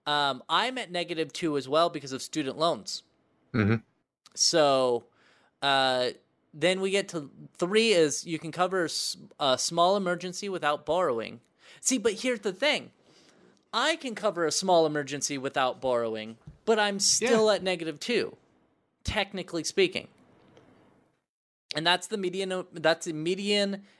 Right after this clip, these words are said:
Speaker 1: a-, American renter. Uh, four is the one that's ten thousand dollars, and that says you can buy a new car,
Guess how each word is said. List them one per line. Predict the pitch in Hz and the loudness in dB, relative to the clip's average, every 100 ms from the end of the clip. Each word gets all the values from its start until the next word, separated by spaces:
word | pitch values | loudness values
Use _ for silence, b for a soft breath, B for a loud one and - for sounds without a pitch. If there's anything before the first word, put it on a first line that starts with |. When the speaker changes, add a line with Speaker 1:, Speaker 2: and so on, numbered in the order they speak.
| B - | B -4
Speaker 1:
a-, | 160 165 160 | -2 -2 -4
American | 147 160 175 170 147 123 | -4 -2 -2 -4 -10 -4
renter. | 156 131 - - _ _ b b b b b | -4 -4 -14 -14 _ _ b b b b b
Uh, | 139 135 127 | 0 2 2
four | - - 214 247 147 113 156 - _ _ _ _ _ - | -2 0 4 6 6 4 -2 -8 _ _ _ _ _ -4
is | 165 165 156 151 139 | 2 4 6 6 4
the | 165 | 0
one | 151 | 0
that's | 160 - - | -2 -4 -6
ten | 185 175 | -6 -2
thousand | 151 127 123 | -2 -2 -4
dollars, | 110 104 110 - - | -4 -4 -6 -10 -8
and | 139 | -4
that | 143 135 | -4 -2
says | 175 156 | -4 -4
you | 156 | -6
can | 151 135 | -8 -2
buy | 147 | 0
a | 151 | 0
new | 139 165 208 | -2 -6 -4
car, | 185 127 113 | -2 -2 -2